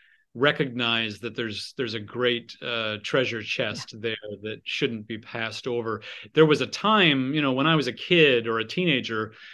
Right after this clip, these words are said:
Speaker 1: I think during that time, it was more believed if, if you were in the Protestant camp, that the only Catholic figures you could point to would be pre-Reformation
Speaker 2: Hmm.
Speaker 1: ones.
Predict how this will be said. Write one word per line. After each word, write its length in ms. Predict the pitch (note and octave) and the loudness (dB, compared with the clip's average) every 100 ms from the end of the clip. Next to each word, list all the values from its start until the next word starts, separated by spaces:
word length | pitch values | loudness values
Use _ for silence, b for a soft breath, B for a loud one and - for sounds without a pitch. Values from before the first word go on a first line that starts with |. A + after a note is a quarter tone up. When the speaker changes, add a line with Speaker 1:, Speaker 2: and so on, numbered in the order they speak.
| B B | B B
Speaker 1:
I 100 | C3 | -2
think 380 | D3 D#3+ - - B2+ | 2 2 0 -14 0
during 280 | C#3+ C3+ | 2 2
that 260 | B2+ D#3 E3 | 4 2 0
time, 480 | - C3+ B2 A#2 A#2 | -6 -2 0 -2 -4
it 140 | A#2 | -8
was 220 | B2+ A#2 | -8 -8
more 440 | C3+ C3+ C3+ C3 B2 | -4 -2 0 0 0
believed 600 | A2+ A#2+ A#2+ B2 B2 G#2+ | -4 -6 -2 -2 -2 -4
if, 180 | G#2 - | -12 -12
if 200 | - A2 | -14 -8
you 140 | C3 | -6
were 160 | A#2+ A2+ | -4 -4
in 120 | A2+ | -6
the 80 | G#2+ | -10
Protestant 640 | G#2+ C3 A#2+ A#2 - G#2 | -6 -4 -4 -6 -10 -12
camp, 400 | - C3 A#2 A2 B B B - | -6 -4 -4 -6 B B B -10
that 100 | C3 | -6
the 140 | C3 | -2
only 320 | C3 C#3+ C3+ | 0 0 -2
Catholic 500 | A#2 - C#3 C3 A#2 | -2 -2 -2 -2 -8
figures 500 | - C#3 B2 A#2+ A2+ | 0 0 0 -4 -2
you 100 | A2 | -6
could 180 | A2+ A#2 | -8 -8
point 340 | - D3 D3 - | -4 -4 -4 -6
to 220 | - A#2 | -6 -6
would 260 | G#2+ A2 G#2+ | -6 -8 -8
be 140 | A2 | -10
pre-Reformation 1080 | A2 - C#3+ A2+ A2+ G#2+ A#2+ G#2 G#2 - B2 | -10 -2 -2 0 -4 -6 -10 -8 -6 -6 -8
Speaker 2:
Hmm. 80 | G#2+ | -10
Speaker 1:
ones. 460 | G2+ G2 C3+ B2 | -10 -4 -4 -4